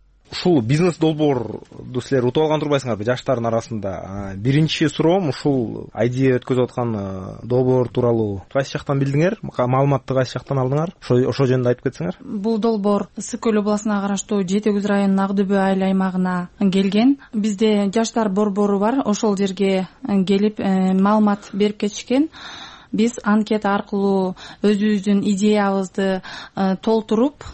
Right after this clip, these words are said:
Speaker 2: э, жибердик. Анан ошол жерден бизге «Бул биринчи этапты өттүңөр», — деп, э, маалымат беришти.
Speaker 1: А, негизи мына Кайрат, батут идеясын, э? Ну, ошол идея каяктан келип чыкты, ошону айтып кетсең.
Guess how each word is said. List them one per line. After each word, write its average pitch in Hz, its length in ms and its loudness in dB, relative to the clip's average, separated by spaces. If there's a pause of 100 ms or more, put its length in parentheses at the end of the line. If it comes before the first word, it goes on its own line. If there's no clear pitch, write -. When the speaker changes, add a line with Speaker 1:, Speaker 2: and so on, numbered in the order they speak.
(160)
Speaker 2:
э, 196 60 -2 (540)
жибердик. 214 640 0 (340)
Анан 196 340 0
ошол 208 320 0
жерден 208 500 2
бизге 214 640 0
«Бул 220 280 0
биринчи 226 560 2 (160)
этапты 208 460 0
өттүңөр», — 196 380 -2
деп, 226 180 0 (540)
э, 185 240 0
маалымат 190 440 2
беришти. 190 460 -6 (120)
Speaker 1:
А, 107 220 2
негизи 143 320 2
мына 123 160 2
Кайрат, 123 340 0
батут 131 420 0
идеясын, 113 580 0
э? 185 140 -4 (200)
Ну, 156 140 -6
ошол 123 240 -2
идея 143 200 2
каяктан 139 320 -2
келип 123 160 -2
чыкты, - 200 -12
ошону 110 240 -8
айтып 107 180 -12
кетсең. 104 280 -8